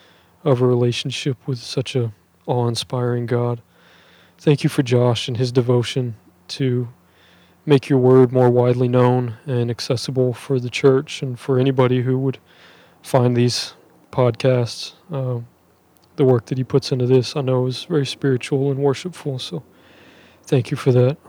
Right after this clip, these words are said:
Lord, please help us as a church, and, and not just us as Genesis, but your church, Lord, capital C. We pray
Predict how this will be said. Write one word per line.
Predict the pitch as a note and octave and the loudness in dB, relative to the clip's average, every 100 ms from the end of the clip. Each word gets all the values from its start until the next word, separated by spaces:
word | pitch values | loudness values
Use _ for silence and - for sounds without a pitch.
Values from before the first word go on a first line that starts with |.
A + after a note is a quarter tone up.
| - | -2
Lord, | D3 C#3+ | 2 2
please | - E3 - | 4 0 2
help | C3+ B2+ | 0 2
us | C3 A#2 | 2 2
as | C#3+ B2+ | -2 0
a | A#2+ | 0
church, | - C3+ C#3 - - _ _ - - _ - _ _ - | 0 0 0 -8 -20 _ _ -20 -20 _ -20 _ _ -4
and, | C#3+ C3+ D3 F#3 | -2 0 -2 0
and | D3 | 4
not | D#3+ D3+ | 4 4
just | C3+ A#2+ | 0 2
us | C#3+ B2+ - - - - - | 4 4 2 -6 -10 -16 -2
as | C3+ B2+ | 2 2
Genesis, | A#2 C3+ B2+ A2+ C#3 B2+ - - _ _ _ _ _ _ _ - - - | 2 0 0 -2 -2 -2 -4 -10 _ _ _ _ _ _ _ -20 -18 -4
but | C3 C3 | 2 2
your | C#3 C3 B2+ | 6 6 6
church, | - C3+ C#3 - | 4 2 2 -2
Lord, | D3+ C3+ C3+ | -4 -4 -4
capital | - C#3 - C#3+ C#3 | -2 -2 -2 -4 -4
C. | - C#3 C#3 | -2 -2 0
We | C#3 C#3+ | -2 -2
pray | - C#3 C#3 C3 | 0 2 0 -2